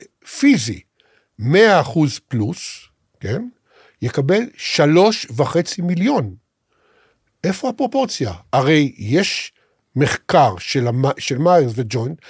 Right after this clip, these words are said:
שבעמוד ארבע כתוב שמצבם יותר קשה של הלומי הקרב,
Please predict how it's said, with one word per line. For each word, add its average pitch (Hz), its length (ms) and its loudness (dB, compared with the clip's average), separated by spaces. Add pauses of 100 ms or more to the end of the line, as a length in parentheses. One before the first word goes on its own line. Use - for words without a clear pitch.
(140)
שבעמוד 160 600 2
ארבע 147 300 2
כתוב - 380 -2
שמצבם 151 560 0
יותר 196 320 0
קשה 190 340 -2 (380)
של 147 200 0
הלומי 151 260 4
הקרב, 156 500 4